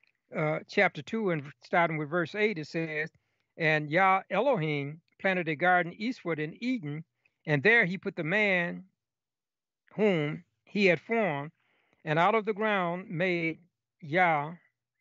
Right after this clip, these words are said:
Elohim to grow every tree that is pleasant to the eye, to the sight, and good for food, the tree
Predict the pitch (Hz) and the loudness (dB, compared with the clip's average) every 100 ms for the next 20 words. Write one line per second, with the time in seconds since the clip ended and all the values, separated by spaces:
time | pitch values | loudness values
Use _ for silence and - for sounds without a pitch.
0 | _ _ _ - 214 196 143 151 139 147 | _ _ _ -2 0 0 -2 -4 -6 -10
1 | - - 160 143 185 175 170 _ _ _ | -16 -10 -8 0 2 2 0 _ _ _
2 | _ - 190 262 262 - 226 185 170 170 | _ -2 0 0 -4 -8 -6 -4 -4 -2
3 | 185 160 147 - 208 196 196 202 208 202 | -2 -2 -4 -4 -4 -2 -6 -2 -2 0
4 | 180 170 _ - 202 214 - 208 147 131 | 0 -2 _ -10 -4 -4 -2 0 0 -2
5 | _ _ _ _ _ _ - 156 127 190 | _ _ _ _ _ _ -4 -4 2 2
6 | 208 - 185 - 214 170 139 147 _ _ | 2 0 -10 -4 -2 -2 -4 -10 _ _
7 | _ _ _ _ _ _ _ _ _ _ | _ _ _ _ _ _ _ _ _ _
8 | _ _ _ _ 147 - 214 214 220 220 | _ _ _ _ -4 0 2 4 4 0